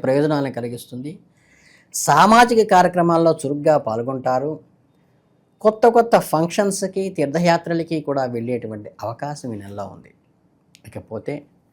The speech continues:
మీరు మీ పనిలోనూ వ్యక్తిగత సంబంధాల్లోనూ విశ్వాసంతో వ్యవహరించే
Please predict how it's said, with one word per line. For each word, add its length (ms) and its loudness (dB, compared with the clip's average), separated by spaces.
మీరు 380 6
మీ 100 4
పనిలోనూ 520 4
వ్యక్తిగత 400 0
సంబంధాల్లోనూ 840 0
విశ్వాసంతో 800 0
వ్యవహరించే 600 -2